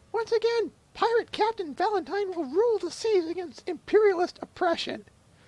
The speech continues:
Not if my fifties convertible car boat has anything to say about that. Wait, you just can't pull out a land vehicle in the water and call it a boat?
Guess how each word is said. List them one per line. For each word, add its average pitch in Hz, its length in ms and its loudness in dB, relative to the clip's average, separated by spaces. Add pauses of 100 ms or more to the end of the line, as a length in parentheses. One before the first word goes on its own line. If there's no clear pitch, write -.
(760)
Not 539 180 6
if 480 100 0
my 523 160 8 (100)
fifties 523 360 8
convertible 427 440 6
car 640 300 8
boat 415 140 8
has 392 100 6
anything 403 340 8
to 403 60 2
say 415 200 4
about 403 240 2
that. 403 260 2 (580)
Wait, 453 240 6 (380)
you 466 100 -4
just 587 160 -6
can't 466 180 6
pull 403 140 4
out 359 100 4
a - 60 2
land 339 260 2
vehicle 359 260 4
in 339 60 0
the 320 60 0
water 302 300 2
and 330 100 -2
call 339 160 0
it 330 60 4
a 311 60 4
boat? - 500 4